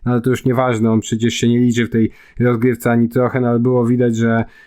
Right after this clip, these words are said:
y, będą cierpienia, że na Mo-, Mortirolo, czy na początku nawet Paso del Tonale już Ayuso nie miał tutaj wybaczone za swoje,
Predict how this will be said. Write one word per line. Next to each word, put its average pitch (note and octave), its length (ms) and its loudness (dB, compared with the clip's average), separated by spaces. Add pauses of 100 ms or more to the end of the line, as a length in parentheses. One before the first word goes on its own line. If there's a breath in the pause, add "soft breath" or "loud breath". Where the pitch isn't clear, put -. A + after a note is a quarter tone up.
(120)
y, A2+ 180 0
będą B2 300 2
cierpienia, A#2 540 0
że G#2+ 100 0
na A2+ 120 2
Mo-, A#2 160 2
Mortirolo, A#2+ 720 0
czy A2+ 300 -2
na A2 140 0
początku A#2 480 -2
nawet A#2 280 0
Paso A#2+ 280 -4
del A#2 200 0
Tonale B2 440 0
już G#2+ 160 -2
Ayuso A2+ 400 0
nie A#2 240 2
miał A2 280 2
tutaj A2+ 260 0
wybaczone A2+ 640 0
za G#2 120 0
swoje, G#2+ 380 -2